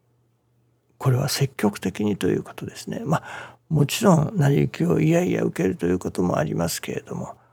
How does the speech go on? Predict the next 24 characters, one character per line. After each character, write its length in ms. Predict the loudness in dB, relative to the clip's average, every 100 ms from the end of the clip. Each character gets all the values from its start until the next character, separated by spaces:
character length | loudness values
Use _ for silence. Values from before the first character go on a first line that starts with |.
| _ _ _
こ 100 | 2
れ 80 | 4
を 180 | 4 0
神 280 | -2 -2
様 260 | -2 0 0
の 220 | 0 0
お 60 | 0
働 380 | 0 0 -2 -4
き 80 |
と 120 | -6 -6
し 80 |
て 180 | -4 -6
積 260 | -4 -6 -6
極 240 | -6 -8 -4
的 260 | -6 -4
に 120 | -4
受 200 | -4 -6
け 80 | -12
て 80 | -14
い 40 | -20
く。 120 | -20 _ _ _ _ _ _ _ _ _ _ _ _ _ _ _ -6 -2
例 120 | 0
え 40 | -2
ば、 480 | -4 -8 -8 -10